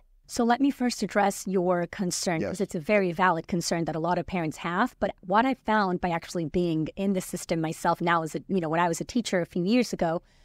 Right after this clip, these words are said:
Speaker 1: um, is that, you know, when you and I went through th-, school, we had more opportunities to socialize, even though we were pretty restrained, right? You can't quite talk while there's a lecture. And, you know, again, team projects are very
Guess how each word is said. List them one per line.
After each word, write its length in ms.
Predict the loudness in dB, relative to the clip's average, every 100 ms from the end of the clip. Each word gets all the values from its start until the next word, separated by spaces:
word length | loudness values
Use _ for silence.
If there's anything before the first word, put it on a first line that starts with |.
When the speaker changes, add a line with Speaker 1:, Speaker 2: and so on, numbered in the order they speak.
| _ _ 2
Speaker 1:
um, 300 | 2 2 0
is 220 | -4 0
that, 240 | 2 2 -2 -6
you 100 | -2
know, 140 | 0
when 160 | 2 2
you 100 | 6
and 100 | 6
I 120 | 6
went 180 | 4 -2 -6
through 240 | -4 -2 -2
th-, 240 | -6 -10
school, 600 | -8 -4 0 4 4 2 -6 _ -4
we 120 | 0
had 260 | 2 4 4
more 220 | 4 4
opportunities 640 | 2 2 -2 0 0 0 -2
to 80 |
socialize, 540 | -2 -2 0 0 -2 0
even 220 | 2 4
though 120 | 6
we 100 | 4
were 160 | 4 0
pretty 280 | 2 0 0
restrained, 600 | -2 -4 -4 0 0 2
right? 160 | 0
You 80 | 0
can't 260 | -2 -2 0
quite 220 | -2 -2
talk 400 | -2 2 2 0 _ _
while 160 | 0 0
there's 220 | 0 0
a 40 | 4
lecture. 680 | 2 2 0 2 4 4 2
And, 260 | 0 0
you 100 | -2
know, 160 | -2 -4 -4
again, 320 | -2 0 -2
team 240 | 0 0
projects 420 | 2 2 2 0 -2
are 80 |
very 360 | -2 0 0 -2